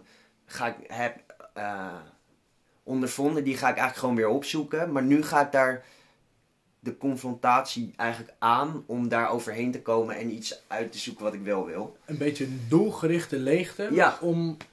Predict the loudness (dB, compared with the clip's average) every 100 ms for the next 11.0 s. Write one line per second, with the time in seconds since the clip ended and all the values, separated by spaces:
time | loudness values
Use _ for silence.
0 | -6 -2 2 4 4 2 0 0 -2 -2
1 | 0 -2 -2 -4 -12 -10 -6 -2 -2 -4
2 | -8 -10 -14 _ _ _ _ _ -4 -4
3 | -2 -8 -8 -6 -6 -8 -10 -10 -14 -20
4 | _ _ -20 -6 -2 0 2 2 4 2
5 | 0 -4 -4 2 4 4 -2 -4 -10 _
6 | _ -10 -2 -2 -2 -4 -4 -4 2 4
7 | 4 2 -2 2 2 0 -2 -4 -4 -6
8 | -6 -6 -10 _ _ _ _ -8 -8 -8
9 | -8 -8 0 2 2 0 -10 _ _ _
10 | _ -6 -2 -2 -2 -6 0 0 0